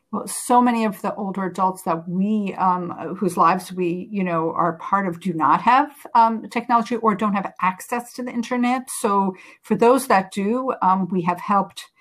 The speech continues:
do some tutoring on, um, we've gotten some f-, computers donated to us, uh, laptops, and we have given them out, and we've done some tutorials, but it's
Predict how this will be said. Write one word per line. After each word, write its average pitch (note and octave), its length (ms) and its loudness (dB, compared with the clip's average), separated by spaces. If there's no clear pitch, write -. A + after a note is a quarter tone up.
do G3+ 100 -2
some F#3+ 260 -4
tutoring A#3 580 -2
on, F#3+ 580 2
um, - 280 -2
we've F3+ 160 -2
gotten F#3+ 320 2
some F#3+ 200 -4
f-, - 320 -14
computers F3 580 -2
donated G3 520 0
to G#3 260 0
us, A3+ 400 2
uh, D#3+ 180 -2
laptops, G3 720 0
and E3+ 160 -2
we E3+ 100 -2
have - 220 -4
given E3+ 240 -4
them E3 160 0
out, G3 220 4
and F3 100 0
we've D3+ 120 -4
done E3 160 -4
some E3 200 -8
tutorials, G3 640 -4
but G3+ 80 -10
it's F#3+ 140 -14